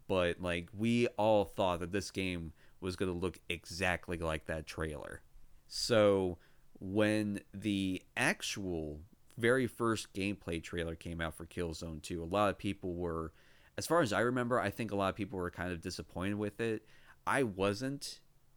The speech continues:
myself, because I was just happy that we're actually gonna be able to play the game finally. Uh, that's what I was looking forward to. Yes, I love graphics just as much as the next person, and it is a n-,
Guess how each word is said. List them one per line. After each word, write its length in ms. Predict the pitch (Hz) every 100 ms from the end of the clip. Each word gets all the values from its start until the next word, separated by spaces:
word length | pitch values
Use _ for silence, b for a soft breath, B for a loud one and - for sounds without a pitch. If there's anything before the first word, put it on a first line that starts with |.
| -
myself, 600 | 95 95 - 92 113 147 -
because 320 | 104 98 90
I 140 | 82
was 140 | 95 95
just 140 | -
happy 320 | 92 92 101
that 140 | 90 87
we're 140 | 85
actually 320 | 87 87 -
gonna 120 | 85
be 100 | 85
able 160 | 82 80
to 40 |
play 360 | 82 - 107 104
the 100 | 85
game 320 | 82 80 71
finally. 600 | 71 78 73 65 57 69 B B B B _
Uh, 80 | 90
that's 260 | 107 120 -
what 100 | 92
I 80 |
was 160 | 101 85
looking 240 | 85 -
forward 380 | 78 82 73 71
to. 320 | - 71 55 78 b b b b b -
Yes, 320 | 131 101 -
I 120 | 107
love 260 | 117 143 123
graphics 480 | 123 117 104 101 -
just 240 | 104 -
as 80 | 98
much 200 | 98 85
as 60 | -
the 100 | 92
next 300 | 90 85 -
person, 380 | 80 78 - -
and 160 | 107 113
it 100 | 113
is 220 | 110 -
a 160 | 101 98
n-, 380 | 98 101 101